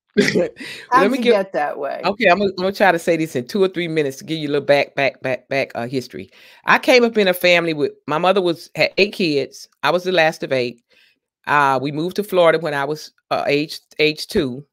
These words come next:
Speaker 1: Everybody else had already been down there, so I came last. My mom left my dad because he was an alcoholic. I didn't know
Speaker 2: Mm.
Speaker 1: about all of that at the time. I just know, you know.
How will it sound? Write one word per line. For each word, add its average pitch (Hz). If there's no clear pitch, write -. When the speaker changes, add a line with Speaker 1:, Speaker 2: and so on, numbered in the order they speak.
Speaker 1:
Everybody 139
else 139
had 135
already 131
been 139
down 127
there, 120
so 113
I 117
came 147
last. 117
My 170
mom 202
left 208
my 196
dad 156
because 165
he 180
was 151
an 151
alcoholic. 143
I 135
didn't 165
know 170
Speaker 2:
Mm. 160
Speaker 1:
about 131
all 127
of 127
that 123
at -
the -
time. 113
I 117
just 131
know, 120
you 127
know. 117